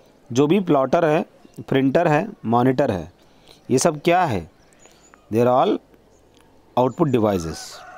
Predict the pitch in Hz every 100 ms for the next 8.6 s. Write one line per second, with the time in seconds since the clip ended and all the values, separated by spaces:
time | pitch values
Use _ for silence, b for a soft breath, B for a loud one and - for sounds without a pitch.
0 | - - - 110 123 127 127 127 135 135
1 | 151 135 131 - 143 139 262 - b b
2 | b b - 151 147 131 143 143 147 135
3 | 139 143 156 151 139 135 127 131 135 123
4 | 120 127 131 151 220 - - 117 120 110
5 | 131 120 175 113 123 247 107 107 101 92
6 | 76 73 - B B B B B B -
7 | - - - - - - - - - 139
8 | 160 170 170 175 175